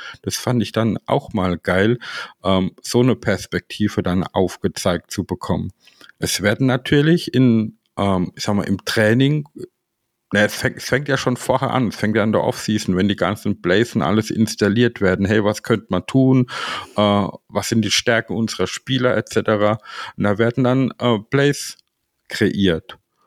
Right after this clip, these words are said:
die dann irgendwo niedergeschrieben sind. Ob die jemals während der Saison aufgerufen werden, dass dieses Play jetzt ausgeführt wird, das steht ja in den Sternen zu dem Zeitpunkt, ne?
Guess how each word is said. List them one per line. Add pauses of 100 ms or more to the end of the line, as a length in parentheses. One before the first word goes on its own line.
(320)
die
dann
irgendwo
niedergeschrieben
sind. (400)
Ob
die
jemals
während
der
Saison (120)
aufgerufen
werden,
dass
dieses
Play
jetzt
ausgeführt
wird,
das
steht
ja
in
den
Sternen
zu
dem
Zeitpunkt,
ne?